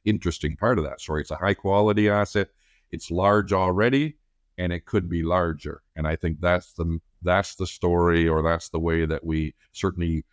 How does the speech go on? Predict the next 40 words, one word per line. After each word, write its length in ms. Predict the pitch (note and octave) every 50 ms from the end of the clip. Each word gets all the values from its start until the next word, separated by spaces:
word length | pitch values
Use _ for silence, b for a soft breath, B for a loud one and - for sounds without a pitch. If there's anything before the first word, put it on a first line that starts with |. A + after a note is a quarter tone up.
| _ _ _
we 180 | G2 G2+ A#2
see 300 | A2+ - - - C3 C#3
it, 160 | F2 D2 E2 F2+
and 220 | E2+ E2+ E2 E2
we, 240 | E2+ E2 E2 E2 D#2+
we 220 | D#2+ E2 F2 E2+ E2+
wanna 240 | E2+ E2+ E2 D#2+
make 160 | D#2 D#2 D#2 -
sure 260 | - - D#2+ D#2 D#2
that 180 | D#2 D#2 -
the 100 | _ -
market 420 | D#2 D2+ D#2 D#2 - - - _ -
sees 500 | - - D#2+ D2+ D2 D2+ D2 D2+ - _ _ _ _ _ _ _ _ _
that, 300 | - D#2 D2+ C#2 C2 C2 _ _ _ _ C#2
uh, 360 | C2+ C#2 C#2+ C#2+ C#2 C#2 C2+ C2 - -
when 220 | - D2 D2+ D2+ D2
we 120 | D2 C#2+
roll 260 | C2 C2+ C#2+ C#2+ D2
this 220 | D2+ D2 D#2 - F2+
out. 160 | E2 C2 - _ -
It's 180 | D2+ D#2 -
not 160 | G2+ G2+ G2
the 140 | - F#2+ F2+
end 160 | F#2 F#2+ F2+
of 80 | E2 D#2
the 80 | D2+ D2+
story, 440 | - - D#2+ D2+ C#2+ C#2+ D2 D2 -
it's 200 | - C#2+ - -
just 300 | - - E2 D2+ - -
the 60 | -
beginning 500 | D2+ D2+ D#2 D2+ D2+ F#2 G#2 G2+ E2 D#2
of 140 | D2 D#2 D2+
the 100 | D2+ C#2+
story, 500 | - - - B1+ C2+ C2+ C#2+ D2+ D2 - _ -
and, 240 | C#2+ D2 D2 D2+ D2 b b b b b b b -
and, 300 | - D2 C#2 C#2 D2 D2
and 200 | D2+ D2 D2 D2
we 140 | D2+ D#2 D2+
have 220 | D#2+ E2 D#2 D2
already 600 | E2+ E2+ E2 D#2 D#2 E2+ E2+ D#2+ D2 D2 D2+ -